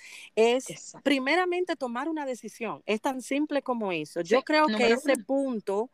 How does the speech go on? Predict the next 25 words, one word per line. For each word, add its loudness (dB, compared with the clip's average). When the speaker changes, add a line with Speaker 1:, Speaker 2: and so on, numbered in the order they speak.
Speaker 1:
es 2
uno 0
de 2
los -4
puntos -6
más -4
difíciles -2
del, 4
de, 2
de 4
Speaker 2:
Ujú. -12
Speaker 1:
que 2
el 4
ser 2
humano 2
pueda 2
llegar 2
a 0
tomar -6
una -4
decisión -4
para 2
decir -4
hasta -2
hoy. -2